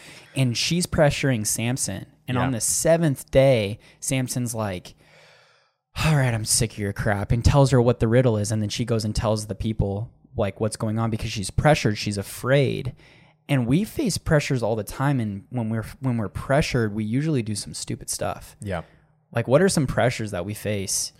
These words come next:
Speaker 2: like, daily?
Speaker 1: Yeah. So I think of, um, especially in the context of this, this is like, um, like, when we think of the passage of what we're reading,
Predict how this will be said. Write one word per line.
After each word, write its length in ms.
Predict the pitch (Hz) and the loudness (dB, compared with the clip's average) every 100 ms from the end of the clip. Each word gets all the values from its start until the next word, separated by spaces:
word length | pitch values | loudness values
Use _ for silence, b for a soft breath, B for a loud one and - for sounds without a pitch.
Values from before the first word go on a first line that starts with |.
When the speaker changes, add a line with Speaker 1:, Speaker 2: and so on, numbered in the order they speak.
| b b b - | b b b -18
Speaker 2:
like, 160 | 104 | -12
daily? 420 | - 107 98 98 - _ - | -8 -6 -6 -10 -16 _ -4
Speaker 1:
Yeah. 160 | 123 | -2
So 340 | 110 - 120 117 | 0 0 0 0
I 100 | 127 | -2
think 260 | - 170 139 | -2 0 2
of, 500 | 107 98 - - _ _ - | 2 0 -6 -20 _ _ -8
um, 460 | 101 90 85 - - _ _ - | -4 -4 -6 -12 -18 _ _ -4
especially 360 | 127 - 175 190 | 0 2 2 2
in 80 | 110 | -2
the 80 | |
context 480 | - 202 - 196 - | -2 -6 -4 -6 -8
of 80 | - | -8
this, 360 | 92 82 - - | -6 -6 -8 -2
this 160 | 139 185 | 0 2
is 160 | 131 | 2
like, 180 | 117 - | 0 -2
um, 360 | 92 90 90 - _ _ _ _ _ _ _ - | -4 -4 -8 -14 _ _ _ _ _ _ _ 0
like, 160 | 139 113 | 4 6
when 120 | 123 | 6
we 100 | 131 | 6
think 160 | 170 170 | 4 0
of 60 | |
the 80 | 123 | 2
passage 680 | - 104 - 101 95 - - _ _ | 4 2 2 -4 -6 -12 -14 _ _
of 120 | 110 | -6
what 100 | 104 | -4
we're 100 | 101 | -4
reading, 480 | 95 92 90 85 85 | -4 -6 -6 -8 -8